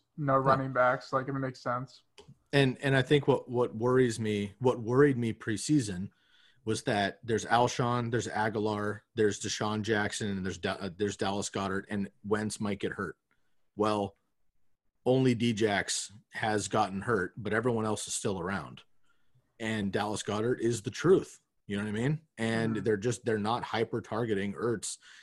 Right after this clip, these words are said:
Speaker 2: like they did last year because they don't have to. They spread the ball around, which is successful for the, the offense, but not for fantasy football. So Ertz is still a top tight end. You know, again, I'm, I'm not trying to freak out on him,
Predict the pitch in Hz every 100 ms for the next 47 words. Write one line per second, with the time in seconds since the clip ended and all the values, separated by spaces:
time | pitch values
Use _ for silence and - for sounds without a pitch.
0 | - 117 - 110 107 101 123 - 113 101
1 | - 117 131 135 160 185 87 78 _ _
2 | _ _ 110 - 127 131 113 135 175 92
3 | 76 - - 120 117 - - - 147 156
4 | 117 104 95 95 - 90 110 151 - 90
5 | 92 - - - - 107 110 110 104 _
6 | _ _ - 95 120 104 90 - 120 101
7 | 90 80 - 90 87 - - 147 151 147
8 | - 117 113 110 107 - 110 113 - 110
9 | 95 92 98 98 98 98 95 85 92 101
10 | 101 92 110 92 117 90 101 104 90 90
11 | 95